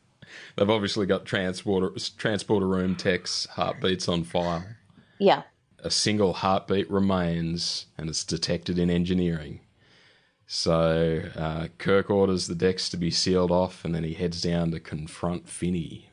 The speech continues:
Speaker 1: with his phaser drawn. The orbit's
Speaker 2: And then it
Speaker 1: beginning
Speaker 2: goes
Speaker 1: to decay, meanwhile.
Speaker 2: Then it goes into, like, this weird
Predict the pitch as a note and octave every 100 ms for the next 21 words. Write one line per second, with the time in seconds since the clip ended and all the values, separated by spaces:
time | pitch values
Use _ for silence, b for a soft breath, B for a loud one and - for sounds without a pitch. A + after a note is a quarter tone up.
0 | - D2+ D#2 - - F2 F2 E2+ F2 E2+
1 | D#2+ E2 - b b b b b b b
2 | b b b _ G2 G2+ G#2 G2 - G2
3 | F#2 G#2 G2 F2+ - F#2 F2 - G2 G2+
4 | G2+ G2 F#2+ G2 G2 G2 A2+ C#3+ E3 B
5 | B B _ _ _ _ _ _ A3+ A3+
6 | E4 F4+ F4+ E4+ E4+ D#4 C4 C4 A#3+ -
7 | F#3 G#3+ C4+ C4+ B3+ A#3+